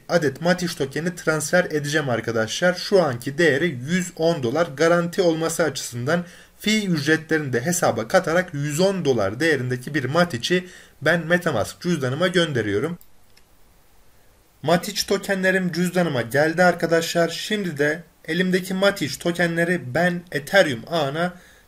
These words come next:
transfer etmek istiyorum. Bu sebeple üst kısımdan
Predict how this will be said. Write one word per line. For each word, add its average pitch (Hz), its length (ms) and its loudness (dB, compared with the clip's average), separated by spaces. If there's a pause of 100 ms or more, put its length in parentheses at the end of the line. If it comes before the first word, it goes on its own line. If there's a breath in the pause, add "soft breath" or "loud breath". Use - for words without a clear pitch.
transfer 170 560 0
etmek 139 500 -2
istiyorum. 170 520 -2 (400 soft breath)
Bu 196 120 -2
sebeple 185 640 2 (120)
üst 196 240 -8
kısımdan 180 580 0